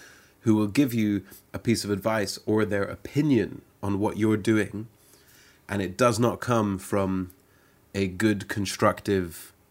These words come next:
uh, good intended place. It comes more from a s-, place of, "I know better, and I just want you to know that I know better."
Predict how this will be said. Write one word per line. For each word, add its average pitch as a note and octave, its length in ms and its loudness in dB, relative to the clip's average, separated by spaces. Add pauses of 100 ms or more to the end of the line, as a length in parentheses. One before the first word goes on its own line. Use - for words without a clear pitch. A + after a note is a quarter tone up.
(140)
uh, E2+ 520 -4 (440)
good A2+ 160 6
intended G2+ 760 -2
place. - 520 -4 (240)
It G2 100 -8
comes G#2+ 320 -4
more A2+ 320 0
from G#2 240 -4
a G2+ 60 -2
s-, F#2+ 120 -8
place G2+ 440 -2
of, F#2+ 420 -8 (580)
"I G#2+ 160 4
know G#2+ 200 2
better, G2 580 0 (460)
and G#2 180 -2
I G#2 140 0
just A#2 260 -2
want G#2 200 2
you A2+ 280 6
to G#2+ 140 0
know F#2+ 480 0 (520)
that G2 200 0
I F#2+ 140 -4
know F#2 180 -2
better." - 460 -6